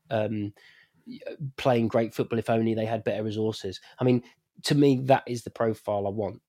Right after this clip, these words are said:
You know, l-, c-, uh, you know, it is, um, all of the data points suggest that when someone takes a chance on them and they've got players y-,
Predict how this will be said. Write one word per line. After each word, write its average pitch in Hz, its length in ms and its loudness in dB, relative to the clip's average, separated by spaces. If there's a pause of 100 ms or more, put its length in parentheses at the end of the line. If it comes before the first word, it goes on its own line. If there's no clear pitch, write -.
(120)
You 120 120 -2
know, 101 200 -4
l-, 120 300 -4
c-, 143 140 2
uh, 127 180 -6
you 139 220 -4
know, 107 100 -4
it 117 160 -6
is, 123 380 2 (420)
um, 110 460 -2 (360)
all 135 280 4
of 117 80 -6
the 120 80 -8
data 117 320 -2
points 107 340 -6
suggest - 480 -4
that 107 120 -4
when 117 200 2
someone 110 300 0
takes 110 240 -4
a - 40 -14
chance 113 360 -2
on 107 100 -2
them 104 140 -2
and 104 80 -2
they've 104 120 -4
got - 200 -6
players 107 500 -4 (300)
y-, 135 120 -6